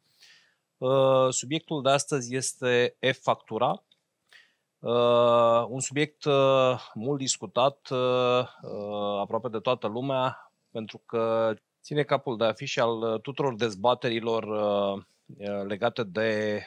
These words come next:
uh, raportarea, uh, digitală, uh, pe care, uh, autoritățile fiscale române au, uh, <clears throat> uh, decis să o implementeze încă de, uh, anul trecut, uh, începând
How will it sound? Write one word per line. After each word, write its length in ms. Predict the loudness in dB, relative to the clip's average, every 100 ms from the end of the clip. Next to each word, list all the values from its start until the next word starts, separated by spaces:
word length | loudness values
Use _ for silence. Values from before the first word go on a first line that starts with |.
| -14
uh, 600 | -12 -8 -4 -4 -4 -2
raportarea, 960 | 0 0 -4 -2 2 2 4 2 0 -6 -14
uh, 640 | -10 -8 -6 -6 -6 -6
digitală, 920 | -8 -10 -12 0 0 2 0 -2 -6 _
uh, 580 | -12 -8 -6 -4 -4 -6 -6
pe 120 | -10
care, 760 | -4 -2 0 -2 -2 -2 -6 -10 _ -20 -20 -20 _ _
uh, 160 | -8 -2
autoritățile 580 | -2 -2 -4 -4 -6 -6
fiscale 380 | -6 -2 0
române 680 | 0 -2 -4 -4 -4 -4 -8 _ _
au, 240 | -2 0 0
uh, 840 | -2 -2 0 0 0 -2 -6 -12 _
<clears throat> 140 | -10 -10 -16 _ _
uh, 400 | -14 -8 -8 -6
decis 540 | -8 -6 -4 -2 -4 -2
să 300 | 0 0 -2
o 380 | -4 -6 -4 -4
implementeze 920 | -6 -6 -4 -6 -4 -4 -2 -2 -2 -4
încă 280 | -2 -2
de, 380 | 2 2 2 -2 _
uh, 540 | -8 -4 -2 -2 -4 -2
anul 240 | -4 -4
trecut, 540 | -8 -10 -8 -10 -10 -8
uh, 500 | -4 -4 -4 -4 -6
începând 400 | -10 -10 -10